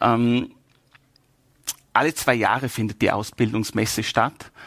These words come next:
und Sie haben da ordentlichen Andrang. Wie war jetzt das, äh, heute am ersten Tag? Letztes Jahr waren's fünfzehn oder die letzten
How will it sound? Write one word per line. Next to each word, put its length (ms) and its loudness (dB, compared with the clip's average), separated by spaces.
und 240 0
Sie 140 2
haben 160 2
da 160 0
ordentlichen 680 0
Andrang. 540 -2
Wie 160 2
war 180 2
jetzt 280 -8
das, 240 0
äh, 260 2
heute 240 0
am 80 0
ersten 320 -2
Tag? 260 2
Letztes 380 -2
Jahr 180 2
waren's 380 -2
fünfzehn 800 2
oder 160 2
die 100 -2
letzten 640 0